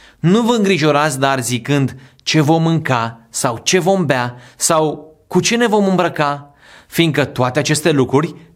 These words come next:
neamurile le caută. Tatăl vostru cel ceresc știe că aveți trebuință de ele. Citim în Matei, capitolul șase.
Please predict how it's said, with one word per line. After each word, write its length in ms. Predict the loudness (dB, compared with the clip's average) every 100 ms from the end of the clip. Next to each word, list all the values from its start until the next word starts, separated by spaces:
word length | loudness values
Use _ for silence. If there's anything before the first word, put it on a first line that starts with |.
| -6
neamurile 720 | -2 0 0 -2 0 0 0
le 140 | -2
caută. 540 | -2 -2 -2 -6 -14 -18 _ -20 -20 _
Tatăl 380 | -6 -4 0 0
vostru 380 | 2 0 0 -2
cel 180 | 0 0
ceresc 480 | 0 0 0 -4 -6
știe 440 | -8 -4 0 0
că 100 | 0
aveți 260 | -2 -4 -2
trebuință 500 | -4 -2 -2 -2 0
de 100 | 0
ele. 420 | 0 -4 -8 -16 _ _
Citim 360 | -8 -4 0 0
în 100 | 0
Matei, 260 | 0 0
capitolul 400 | -2 -4 -4 -4
șase. 480 | -2 -4 -4 -8 -14